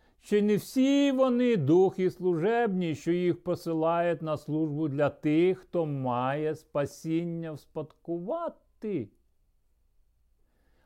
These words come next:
Ангели Божі — це служебні духи, які служать цьому первосвященнику.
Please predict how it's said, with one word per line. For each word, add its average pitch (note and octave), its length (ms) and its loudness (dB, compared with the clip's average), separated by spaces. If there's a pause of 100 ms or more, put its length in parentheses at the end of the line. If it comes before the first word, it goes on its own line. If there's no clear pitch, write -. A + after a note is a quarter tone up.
(200)
Ангели G#3+ 680 4
Божі — D#3+ 340 2
це F3 220 -2
служебні F#3 840 0 (500)
духи, F#3 1200 0 (2250)
які F#3+ 560 2
служать F#3+ 560 2
цьому A3 320 4
первосвященнику. F3+ 1700 0